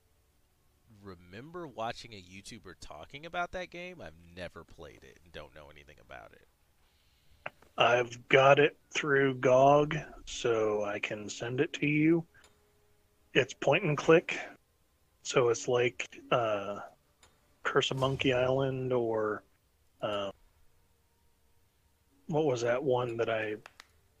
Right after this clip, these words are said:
Speaker 2: that I have? It's, it's a point and click adventure, basically.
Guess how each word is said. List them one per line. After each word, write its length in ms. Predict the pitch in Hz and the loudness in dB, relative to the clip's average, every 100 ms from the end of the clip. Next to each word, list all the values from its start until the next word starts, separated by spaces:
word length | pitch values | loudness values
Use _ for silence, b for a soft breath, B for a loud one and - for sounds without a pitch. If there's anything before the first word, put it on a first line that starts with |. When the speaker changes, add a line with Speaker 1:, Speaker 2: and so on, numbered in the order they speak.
| - | -8
Speaker 2:
that 140 | 101 | -6
I 120 | 78 | -2
have? 680 | 82 - 76 60 58 - - - _ _ _ _ _ | -2 -4 -6 -6 -6 -8 -12 -14 _ _ _ _ _
It's, 220 | 156 - - | 0 0 6
it's 180 | 175 - | 6 6
a 40 | |
point 280 | 135 - 233 | 2 4 6
and 140 | 170 | 4
click 260 | 143 156 139 | 2 2 2
adventure, 580 | 131 117 104 - - - _ _ _ _ | 0 -2 -6 -10 -14 -20 _ _ _ _
basically. 320 | - 107 - | -2 -2 -4